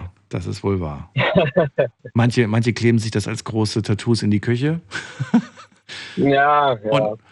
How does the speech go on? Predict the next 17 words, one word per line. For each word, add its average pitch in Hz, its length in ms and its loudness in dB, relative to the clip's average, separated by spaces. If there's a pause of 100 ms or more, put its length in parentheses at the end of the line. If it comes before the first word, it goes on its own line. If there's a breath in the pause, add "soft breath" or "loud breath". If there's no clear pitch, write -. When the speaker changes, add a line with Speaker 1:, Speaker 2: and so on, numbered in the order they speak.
(180 soft breath)
Speaker 2:
und 117 160 0
uns 110 260 -2
reicht, 104 200 0
wenn 104 100 2
wir 104 80 4
drüber 95 260 -2
sprechen. 87 380 -8 (200 loud breath)
Ben, 190 160 8
ich 156 100 4
wünsche 202 180 4
dir 180 40 4
alles 202 160 2
Gute. 180 200 6
Bis 131 140 2
bald. 101 460 4
Mach's 131 200 0
gut. 95 320 -2